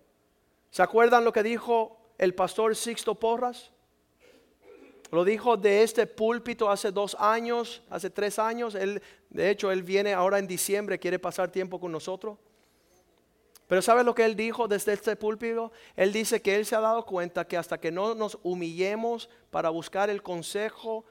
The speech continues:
de otra persona, nunca tendremos lo que Dios tiene para nosotros. Hasta que no tengamos la, el carácter humilde de ir a buscar ayuda, Dios nunca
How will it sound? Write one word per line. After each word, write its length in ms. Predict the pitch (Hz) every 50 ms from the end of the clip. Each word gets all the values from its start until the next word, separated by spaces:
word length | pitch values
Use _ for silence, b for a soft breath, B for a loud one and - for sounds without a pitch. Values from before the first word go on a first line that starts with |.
| b b b _
de 160 | - - 160
otra 360 | 165 185 214 208 214 214 208
persona, 480 | 214 208 196 190 - 180 170 165 156 - - -
nunca 840 | - 160 160 165 180 185 190 208 220 240 254 247 247 233 - 170 170
tendremos 720 | - - 165 156 160 170 175 180 165 151 147 135 - -
lo 100 | - 147
que 120 | 143 147 147
Dios 180 | 160 156 -
tiene 180 | - 170 160 156
para 160 | - 123 113
nosotros. 400 | 139 131 - - 123 - _ _ _ _ _ _ _ _ _ _ _ _ _ _ _ _ _ _ _ _ _ _ _ _ _ _
Hasta 240 | 151 147 - 170
que 140 | - - 165
no 160 | 175 196 226
tengamos 520 | 220 240 233 233 233 233 240 240 233 - B B B B
la, 420 | - 165 175 180 180 170 156 - B B B
el 220 | - 175 170 165
carácter 680 | - 175 165 175 196 220 226 220 - 240 226 233 - - -
humilde 960 | 208 185 180 180 185 196 220 233 233 226 208 185 - 143 123 104 - - b b b b b b
de 140 | - 160 170
ir 160 | 190 226 233
a 60 | 220 208
buscar 680 | 202 196 180 - - - 208 214 220 220 214 - - -
ayuda, 920 | 185 175 180 170 165 147 139 151 190 220 247 233 208 185 170 123 113 - - _ _ _ _ _ _ _ _ _ _ _ _
Dios 360 | - 190 208 220 220 - - - - _ -
nunca 1000 | 165 156 175 190 208 214 226 254 269 285 285 269 240 - - - 143 123 - -